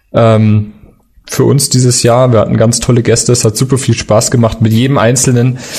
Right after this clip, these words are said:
Wir haben vorher noch mal kurz besprochen, wir können, äh, gar kein einzelnes Highlight benennen, weil alles einfach, ähm, ja, immer interessant war, immer aufschlussreich war. Und von dem her noch mal an der Stelle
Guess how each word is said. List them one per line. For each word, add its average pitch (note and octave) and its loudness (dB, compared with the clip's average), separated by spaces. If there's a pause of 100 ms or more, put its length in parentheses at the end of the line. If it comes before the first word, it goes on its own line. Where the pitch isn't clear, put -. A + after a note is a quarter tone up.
(260)
Wir A#2+ 0
haben A#2+ 2
vorher B2+ 0
noch B2+ 2
mal A#2+ 2
kurz B2+ -4
besprochen, A#2+ 0
wir A2 2
können, A#2 2
äh, - -4 (720)
gar A#2 0
kein A#2+ 0
einzelnes B2+ 0
Highlight B2 2
benennen, A#2+ 2
weil A2 0 (260)
alles C3 0
einfach, A#2 -2 (580)
ähm, G2+ 2 (160)
ja, G#2+ 0 (400)
immer D3 2
interessant B2 -2
war, B2 2
immer A#2+ 2
aufschlussreich A2+ -2
war. A2+ 0 (1300)
Und A#2 0 (200)
von A2+ -2
dem A2 2
her A#2 2
noch A2 0
mal A#2 2
an A2 2
der G#2 2
Stelle A#2 0